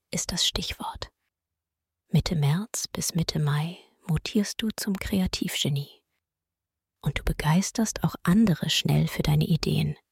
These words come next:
Da ist auch mehr Geld für dich drin. Frag ruhig mal wegen einer Gehaltserhöhung nach. Dein selbstbewusstes Auftreten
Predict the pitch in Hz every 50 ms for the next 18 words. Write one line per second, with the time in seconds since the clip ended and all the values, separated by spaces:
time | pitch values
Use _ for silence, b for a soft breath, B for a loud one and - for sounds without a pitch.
0 | _ _ _ _ _ _ _ _ _ _ _ _ _ _ _ _ _ - - 180
1 | - 165 - - - 170 - - 170 165 175 208 214 - - 165 165 - - -
2 | - - 170 - - - - 165 160 - - - _ _ _ _ _ _ _ _
3 | _ _ _ _ _ - - - 170 147 - - - - 175 190 208 - - -
4 | 175 170 170 185 - - 175 - - - - 156 160 165 - - 156 - 180 185
5 | - - - 156 135 - - - - - 160 160 - - - - - - - _
6 | _ _ _ _ _ _ _ _ _ _ _ _ _ _ _ _ _ - - 185
7 | 165 170 - - 220 240 - - - - 214 185 - 196 - - - 185 - -
8 | - 185 208 - - - - - 165 151 - - - 143